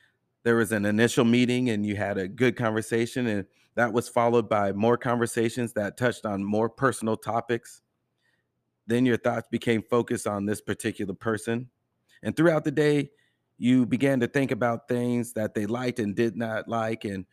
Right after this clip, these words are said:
maybe something happened during the day that made you think about them. And through spending time together, you were able to see how they responded to adverse situations.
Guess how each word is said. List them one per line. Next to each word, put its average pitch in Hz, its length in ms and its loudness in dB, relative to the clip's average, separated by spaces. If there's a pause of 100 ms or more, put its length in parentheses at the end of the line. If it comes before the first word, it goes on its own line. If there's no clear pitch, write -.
(240)
maybe 123 260 2
something 120 320 0
happened 117 580 0
during 117 260 0
the 110 100 -2
day 113 240 -2
that 104 160 -4
made 113 200 0
you 110 80 -4
think 117 240 -2
about 110 360 -2
them. 107 360 -2 (1800)
And 110 160 -4
through 135 140 4
spending 147 420 2
time 131 320 0
together, 123 560 0
you 117 140 2
were 113 60 2
able 110 280 0
to 107 100 -4
see 123 280 -2
how 113 160 -2
they 104 160 -4
responded 117 680 -4
to 107 220 -2 (320)
adverse 113 580 0
situations. 110 880 -4